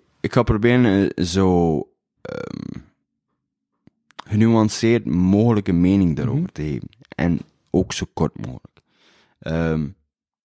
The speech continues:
Speaker 1: Boeddha zei ooit, ehm, "To understand everything is to forgive everything."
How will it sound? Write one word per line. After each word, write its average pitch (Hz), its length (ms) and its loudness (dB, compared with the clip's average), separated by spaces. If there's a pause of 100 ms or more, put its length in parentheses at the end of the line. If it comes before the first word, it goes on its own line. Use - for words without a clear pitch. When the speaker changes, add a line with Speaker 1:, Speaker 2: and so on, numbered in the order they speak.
(800)
Speaker 1:
Boeddha 131 520 2
zei 87 280 2
ooit, 82 640 -2 (920)
ehm, 69 600 -2 (640)
"To 117 260 2
understand 117 640 2
everything 107 720 -2
is - 180 -12
to 87 120 -10
forgive 73 560 -8
everything." 50 520 -16